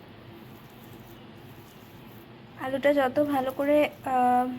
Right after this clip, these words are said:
ম্যাশ করা হবে, ভালো করে যত সফট হবে, তত জিনিসটা খেতে ভালো হবে। এই যে দেখুন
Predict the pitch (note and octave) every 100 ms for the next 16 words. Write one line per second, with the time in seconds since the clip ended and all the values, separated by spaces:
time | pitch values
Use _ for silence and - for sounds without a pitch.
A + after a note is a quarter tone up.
0 | B3+ B3 C4+ - C#4 C4 C4 A#3 C4+ C4+
1 | A#3+ A#3+ B3+ C4 B3+ C#4+ - B3 B3+ -
2 | B3 A#3 C#4 - - - - - B3+ C4+
3 | C4 C4 - D#4 C#4 B3 C#4 B3+ G#3+ A3+
4 | G#3+ A#3 - - - - - - - -
5 | - - - - - - - - - -
6 | - - - - - - - - - -
7 | - C#4+ C#4 C4 B3+ G4